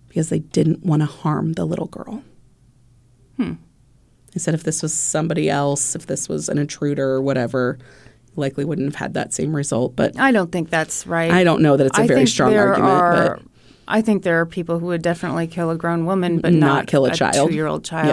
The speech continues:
Speaker 1: Yes.
Speaker 2: I'm still on their side on this one. I just think that's,
Speaker 1: Yeah.
Speaker 2: yeah.
Speaker 1: The jury was shown pictures of her little tiny bloody
Speaker 2: Oh, God.
Speaker 1: footprints
Speaker 2: No,
Speaker 1: throughout the
Speaker 2: no,
Speaker 1: house.
Speaker 2: that's enough.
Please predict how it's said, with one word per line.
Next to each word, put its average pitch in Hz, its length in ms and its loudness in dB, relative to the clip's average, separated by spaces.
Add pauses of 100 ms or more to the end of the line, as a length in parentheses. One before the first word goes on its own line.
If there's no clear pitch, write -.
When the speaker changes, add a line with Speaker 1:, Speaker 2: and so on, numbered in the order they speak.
(100)
Speaker 1:
Yes. - 200 -8 (1120)
Speaker 2:
I'm 254 200 8
still 370 300 4
on 285 160 6
their 233 160 6
side 226 340 4
on 190 160 2
this 180 200 2
one. 185 120 2
I 170 140 2
just 170 280 -2
think 175 280 -4
that's, 151 380 -4
Speaker 1:
Yeah. 165 240 -2
Speaker 2:
yeah. - 240 -10
Speaker 1:
The 170 120 4
jury 147 380 2
was 147 140 0
shown 143 260 -4
pictures 139 560 -8
of - 120 -8
her 147 140 -8
little 151 280 -6
tiny 139 360 -6
bloody 147 280 -4
Speaker 2:
Oh, 254 120 2
God. 175 300 -2
Speaker 1:
footprints 240 220 2
Speaker 2:
No, 277 100 4
Speaker 1:
throughout 277 260 2
the - 160 -8
Speaker 2:
no, 254 140 2
Speaker 1:
house. - 380 -2
Speaker 2:
that's 208 320 -6
enough. 156 480 -8